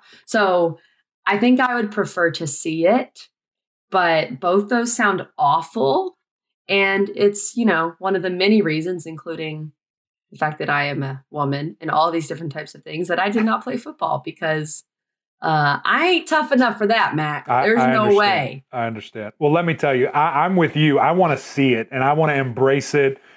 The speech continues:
Speaker 2: and, and
Speaker 1: Okay.
Speaker 2: at least try to protect myself. Uh, 'cause then, you know, you can protect the ball, you can protect yourself. If you don't know it's coming, I mean, that sounds like fumble city
Speaker 1: Oh,
Speaker 2: to me,
Speaker 1: yes.
Speaker 2: and, and I
Speaker 1: And
Speaker 2: want no
Speaker 1: of
Speaker 2: part of
Speaker 1: course,
Speaker 2: that.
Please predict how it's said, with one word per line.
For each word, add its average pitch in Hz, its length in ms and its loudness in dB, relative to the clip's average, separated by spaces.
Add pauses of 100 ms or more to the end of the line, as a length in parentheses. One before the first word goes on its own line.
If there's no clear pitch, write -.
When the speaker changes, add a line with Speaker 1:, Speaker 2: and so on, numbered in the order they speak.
(120)
Speaker 2:
and, 143 300 -2
and 156 140 2
Speaker 1:
Okay. 208 100 0
Speaker 2:
at 185 60 2
least 233 260 2
try 185 220 2
to 151 80 0
protect 147 420 -2
myself. 120 540 0 (280)
Uh, 143 200 2
'cause 156 160 0
then, 220 220 2
you 180 100 2
know, 175 60 2
you 170 120 2
can 139 140 -4
protect 156 320 -2
the 143 80 2
ball, 151 520 4
you 139 140 0
can 131 160 -10
protect 135 300 -2
yourself. 139 560 0
If 127 160 -4
you 196 80 4
don't 170 180 2
know 151 160 2
it's 135 120 -2
coming, 131 460 0 (380)
I 131 60 -12
mean, 135 140 -2
that 165 140 0
sounds 165 280 0
like 127 320 -2
fumble 143 540 0 (140)
city 131 560 0
Speaker 1:
Oh, 175 240 2
Speaker 2:
to 135 180 -2
me, 131 180 0
Speaker 1:
yes. - 240 -2
Speaker 2:
and, 127 300 -2
and 135 80 2
I 143 80 4
Speaker 1:
And - 80 2
Speaker 2:
want 143 140 0
no 143 100 2
Speaker 1:
of - 100 0
Speaker 2:
part - 40 0
of 294 200 2
Speaker 1:
course, - 40 0
Speaker 2:
that. 107 220 -4